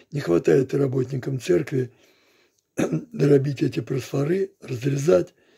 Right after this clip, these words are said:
чтобы маленькими кусочками давать. Вот. И потом тоже немаловажный момент.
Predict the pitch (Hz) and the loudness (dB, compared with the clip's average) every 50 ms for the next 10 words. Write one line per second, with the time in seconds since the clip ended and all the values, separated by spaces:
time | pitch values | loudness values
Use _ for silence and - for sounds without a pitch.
0 | _ _ _ _ _ - - - 139 127 143 139 135 - - _ _ _ _ _ | _ _ _ _ _ -8 -4 -2 0 2 2 0 0 -2 -8 _ _ _ _ _
1 | _ _ _ _ _ _ _ _ _ _ _ - _ - 240 185 156 156 143 139 | _ _ _ _ _ _ _ _ _ _ _ -20 _ -4 2 4 4 4 4 2
2 | 143 123 - 139 135 135 131 - 127 - - 131 123 - - - 131 131 131 127 | 0 0 -2 -2 -2 -2 -2 -4 -6 -4 -2 -2 -2 -4 -6 -6 -4 -4 -2 -2
3 | 139 131 127 123 117 113 - _ _ _ _ _ _ _ _ _ - - - _ | -2 0 0 -2 -4 -6 -12 _ _ _ _ _ _ _ _ _ -20 -20 -20 _
4 | _ _ _ _ - 127 139 135 127 - - _ _ _ _ _ _ _ - 190 | _ _ _ _ 2 4 4 4 4 0 -6 _ _ _ _ _ _ _ -6 -6
5 | - - 220 220 220 - 185 170 156 147 151 - _ _ _ _ _ _ - 190 | 4 6 6 6 6 4 4 4 4 2 -2 -6 _ _ _ _ _ _ 4 4
6 | 180 156 165 165 160 160 156 151 151 147 147 143 143 147 143 139 127 131 135 139 | 6 6 2 0 -2 -2 0 0 -2 -2 -2 -4 -4 -4 -4 -4 -4 -4 -4 -4
7 | 135 139 143 143 139 139 135 135 123 117 - _ | -2 -2 -2 -2 -2 -2 -2 -4 -4 -6 -12 _